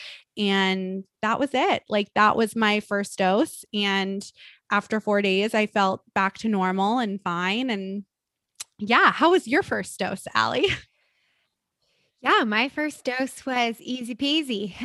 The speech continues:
Speaker 2: Um, I am similar to you. I don't go get the flu shot.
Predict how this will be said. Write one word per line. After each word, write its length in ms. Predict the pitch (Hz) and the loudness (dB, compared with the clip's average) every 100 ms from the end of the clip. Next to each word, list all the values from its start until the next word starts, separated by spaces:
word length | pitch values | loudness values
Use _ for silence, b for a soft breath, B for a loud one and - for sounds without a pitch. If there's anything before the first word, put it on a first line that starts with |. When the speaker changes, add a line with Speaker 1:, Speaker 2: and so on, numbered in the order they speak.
| - | -6
Speaker 2:
Um, 600 | 269 254 247 240 240 240 - - | 0 2 4 4 2 -2 -8 -2
I 480 | 254 247 262 269 - - | 2 4 4 2 -2 -4
am 100 | 285 | -2
similar 280 | 370 359 330 | -2 0 0
to 80 | |
you. 280 | 269 208 254 - | -2 -2 -4 -2
I 60 | |
don't 200 | 233 233 233 | 0 0 -2
go 160 | 220 | -6
get 360 | 214 202 214 214 | -8 -8 -8 -8
the 60 | 202 | -8
flu 200 | 220 208 | -8 -8
shot. 420 | - 202 208 | -4 -2 -2